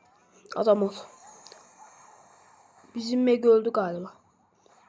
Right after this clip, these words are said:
Oğlum şey, n-, neden bu kadar güçsüz oldu? Adam ol. Adam ol. O Meg nerede lan? Meg burada mıydı?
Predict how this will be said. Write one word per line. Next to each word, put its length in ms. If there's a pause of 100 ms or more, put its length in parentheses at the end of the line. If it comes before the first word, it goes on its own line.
(1200)
Oğlum 220
şey, 180
n-, 340
neden 480
bu 40
kadar 200
güçsüz 480
oldu? 420 (3750)
Adam 360
ol. 200 (320)
Adam 380
ol. 180 (2500)
O 40
Meg 360
nerede 320
lan? 220
Meg 240
burada 300
mıydı? 280